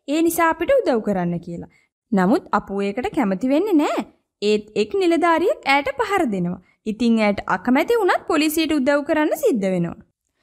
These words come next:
ඔන්න ඉතින් මාතන් එනවා අපුව හමු වෙන්න. එනකොටම ඔහු දකිනවා ඇය අසල පොලිස් නිලධාරීන් ඉන්නවා. ඔහු පැනගන්න හැදුවත් පොලිස් නිලධාරීන්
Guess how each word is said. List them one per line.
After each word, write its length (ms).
ඔන්න 220
ඉතින් 300
මාතන් 460
එනවා 300
අපුව 320
හමු 240
වෙන්න. 240
එනකොටම 460
ඔහු 160
දකිනවා 600
ඇය 200
අසල 280
පොලිස් 300
නිලධාරීන් 680
ඉන්නවා. 380
ඔහු 160
පැනගන්න 600
හැදුවත් 540
පොලිස් 300
නිලධාරීන් 560